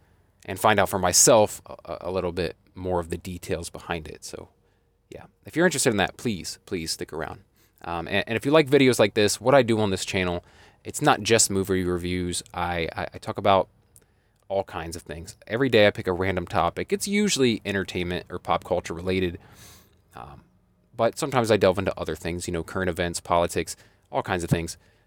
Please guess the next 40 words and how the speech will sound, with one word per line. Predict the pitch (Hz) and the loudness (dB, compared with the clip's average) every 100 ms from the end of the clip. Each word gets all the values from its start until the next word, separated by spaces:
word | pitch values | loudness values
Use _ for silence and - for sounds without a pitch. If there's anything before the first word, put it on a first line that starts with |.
| _ | _
Um, | - 73 - | -20 -20 -8
just | - 339 | -4 2
whatever, | 302 226 214 | 4 4 2
whatever | - 190 190 185 | 2 4 6 6
I | |
feel | 170 170 | 6 6
like | 143 | 4
talking | - 110 - | 6 6 6
about | 117 120 131 | 6 4 4
that, | 101 _ - | 0 _ -2
that | 90 | 0
I | 98 | 2
feel | 104 98 | 2 2
is | 95 | 0
interesting | - 95 101 - 101 | -2 -6 -6 -2 0
and | 95 87 | 0 0
might | 92 87 | -2 -2
interest | 92 - 92 92 | -6 -6 -4 0
other | 87 | -2
people. | 82 90 92 82 _ _ _ _ _ _ _ _ _ | -2 -6 -4 -8 _ _ _ _ _ _ _ _ _
Uh, | - - - | -16 -16 -10
but | - | -6
if | |
you're | 277 370 | 2 4
into | 214 | 6
that, | 160 139 - _ _ _ _ - | 8 6 4 _ _ _ _ -12
then | 151 | -10
please | - 160 156 | 0 2 2
subscribe | 117 - 113 107 | 0 2 4 4
for | 101 | 2
more, | 95 101 101 - _ - | 2 2 2 -2 _ -10
'cause, | 90 - | -6 2
yeah, | 95 | 4
that's | 92 - | 4 0
kinda | 107 101 | -4 -2
what | 110 | 0
I | 110 | 2
do. | 139 95 | 0 -2
I | |
just, | 92 | -4